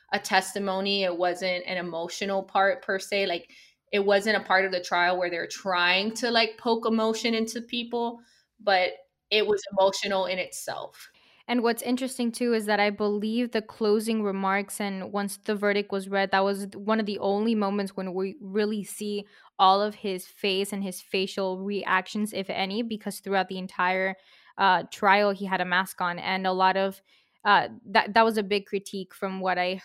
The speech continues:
Speaker 2: heard, um, you know, commentators on T V say, and a few articles I read, was that that's a big part of the emotional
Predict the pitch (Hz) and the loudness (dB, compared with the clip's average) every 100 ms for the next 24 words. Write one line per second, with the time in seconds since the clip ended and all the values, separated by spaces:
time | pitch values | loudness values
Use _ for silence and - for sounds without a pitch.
0 | - 196 190 180 - 185 180 156 104 - | -2 0 0 -4 -2 0 0 -2 -8 -12
1 | 208 _ _ _ - - _ _ - 214 | -16 _ _ _ -16 -16 _ _ -6 -4
2 | 208 180 - - _ _ _ _ _ - | -2 -2 -6 -18 _ _ _ _ _ 2
3 | 220 208 208 208 190 190 190 190 190 - | 2 4 0 -2 -2 -4 -4 -6 -8 -8
4 | 190 202 220 208 196 196 190 - 185 180 | -8 -4 -4 -4 -4 -2 -4 -4 -8 -10
5 | - 202 196 208 202 202 196 185 185 185 | -8 -8 -2 0 0 0 -2 -2 0 0
6 | 185 185 185 185 190 180 170 _ _ _ | 0 -2 -4 -2 0 0 0 _ _ _
7 | _ _ 202 208 214 277 226 220 220 - | _ _ 0 4 4 2 2 2 0 4
8 | 202 202 202 202 202 190 190 - 190 190 | 6 6 2 0 -2 -2 -4 -4 -4 -4